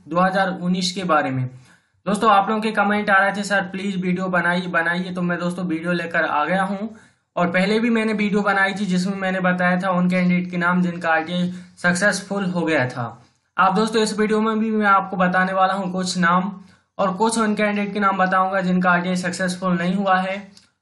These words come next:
और इसके साथ साथ कुछ candidate के नाम बताऊंगा जिनको information ही फिलअप नहीं हुआ है। जी हाँ दोस्तों, ले-, लेकिन इससे पहले कि हम वीडियो में आगे बढ़ें, यदि आप channel पर नए हैं तो subscribe, share,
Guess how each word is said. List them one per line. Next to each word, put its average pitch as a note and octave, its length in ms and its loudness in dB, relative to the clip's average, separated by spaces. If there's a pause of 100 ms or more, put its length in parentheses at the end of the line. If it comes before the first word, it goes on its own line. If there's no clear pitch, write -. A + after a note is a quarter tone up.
(120)
और G#3 160 2
इसके G#3 240 -2
साथ G#3 200 4
साथ G#3 260 0
कुछ G#3 180 -2
candidate G3 420 -4
के G3+ 80 -4
नाम F3+ 180 4
बताऊंगा F3+ 460 2 (640)
जिनको A3 520 2
information G3 760 0
ही G3 120 -6
फिलअप F3+ 320 0
नहीं E3+ 240 -2
हुआ D3 220 0
है। B2 160 -2 (680)
जी D#3 180 0
हाँ G#3 180 4
दोस्तों, A3 260 0
ले-, G#3 220 0
लेकिन G3 300 -2
इससे G#3 180 -2
पहले G#3 240 0
कि G3+ 80 -2
हम G#3 120 0
वीडियो F#3 220 0
में G3 120 -2
आगे F3 240 2
बढ़ें, G3+ 240 0
यदि F3+ 120 0
आप F3+ 140 2
channel F3+ 260 -2
पर F3+ 140 -4
नए E3 100 -4
हैं F3+ 160 -2
तो F3+ 80 -4
subscribe, F3 480 -4
share, F3 280 -2